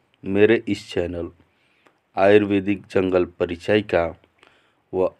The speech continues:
आयुर्वेदिक जड़ी बूटी पर सबसे पहले वीडियो देख रहे हैं, कृपया एक लाइक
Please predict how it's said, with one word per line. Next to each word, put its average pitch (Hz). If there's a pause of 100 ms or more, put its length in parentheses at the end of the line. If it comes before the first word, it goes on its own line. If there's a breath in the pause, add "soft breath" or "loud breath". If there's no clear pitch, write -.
आयुर्वेदिक 104
जड़ी 101
बूटी 95
पर 82 (800)
सबसे 98
पहले 90
वीडियो 92
देख 101
रहे 92
हैं, 82 (640)
कृपया 95 (480)
एक 120
लाइक 95